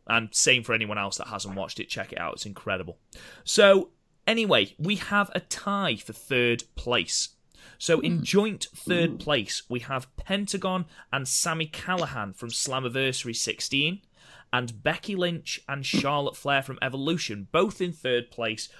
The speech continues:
Speaker 1: with twelve point two eight percent of the votes. What do we think? Chris?
Speaker 3: Surprise.
Speaker 2: Interesting that two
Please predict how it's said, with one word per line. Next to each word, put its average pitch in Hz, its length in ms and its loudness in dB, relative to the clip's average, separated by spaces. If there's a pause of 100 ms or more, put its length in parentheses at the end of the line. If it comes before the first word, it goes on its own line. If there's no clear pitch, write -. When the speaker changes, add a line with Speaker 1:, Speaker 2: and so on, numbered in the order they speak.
Speaker 1:
with 120 240 -2
twelve 147 480 0
point - 320 -12
two 160 280 -4
eight 135 220 -4 (120)
percent 131 600 -6 (300)
of 101 260 0 (120)
the 110 160 -8
votes. 98 720 -6 (1160)
What 113 120 -4
do 113 60 -2
we 110 80 -4
think? 104 380 -6 (320)
Chris? 160 360 -2 (200)
Speaker 3:
Surprise. - 640 2 (460)
Speaker 2:
Interesting 202 460 12
that 139 180 8
two 135 600 8